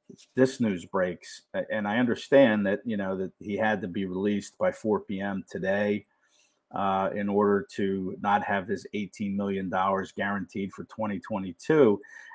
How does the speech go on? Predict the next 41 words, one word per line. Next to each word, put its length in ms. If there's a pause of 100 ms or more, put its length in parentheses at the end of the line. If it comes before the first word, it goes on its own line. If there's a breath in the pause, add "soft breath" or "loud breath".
Uh, 60 (120)
but 120
there's 160
also 280
language 480
that 160
says 340
that 80
he, 240 (120)
i-, 180
if 240
he's 180
on 160
the 80
roster, 640 (600)
uh, 280
as 220
of 180
the 80
third 400
day 220
of 140
the 80
new 260
league 300
year, 180
which 220
is 100
Friday, 560
then 240
he 320
is 160
guaranteed 640
that. 220
So 160
I'm 160
not 180
really 200
sure 300
the 80
timing, 580